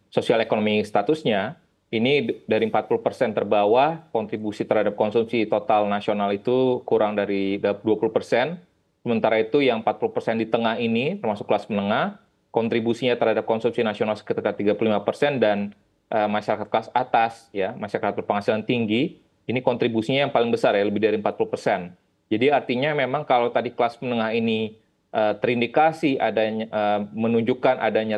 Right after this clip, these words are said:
tren perlambatan ataupun penurunan daya beli masyarakat, yang kelas menengah tentunya dikhawatirkan nantinya adalah konsumsi kita, eh, pertumbuhan laju konsumsi masyarakat, ini masih akan tetap, eh, di bawah lima persen. Dan itu,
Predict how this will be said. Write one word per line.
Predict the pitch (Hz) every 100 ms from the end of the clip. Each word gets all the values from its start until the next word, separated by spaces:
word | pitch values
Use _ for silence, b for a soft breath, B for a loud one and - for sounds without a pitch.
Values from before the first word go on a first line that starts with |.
| 104
tren | 113 110 107 101
perlambatan | 107 107 107 - - 127 120
ataupun | 104 - 117
penurunan | 107 113 113 113 107
daya | 104 104
beli | 107 107
masyarakat, | 101 127 165 - 107 - _ _ _
yang | - 107
kelas | 107 104
menengah | 143 165 110 120
tentunya | 110 123 139 151 151 151 _ _
dikhawatirkan | 120 127 123 127 120 160 165 139 123
nantinya | 110 104 110 110 135 113
adalah | 113 104 107 110 - _ _ -
konsumsi | 120 135 127 143 131
kita, | 139 127 110 143 175 - _ 117
eh, | 107 - -
pertumbuhan | - 127 117 113
laju | 113 113
konsumsi | 113 113 113 131
masyarakat, | 113 - 123 165 104 107 - _ _ _ _
ini | 135 123 165 160
masih | 131 - 123
akan | - 127
tetap, | 117 - 120 - _ -
eh, | 120
di | 110
bawah | 110 113 113
lima | 113
persen. | - 123 117
Dan | 110 117
itu, | 127 - 185 180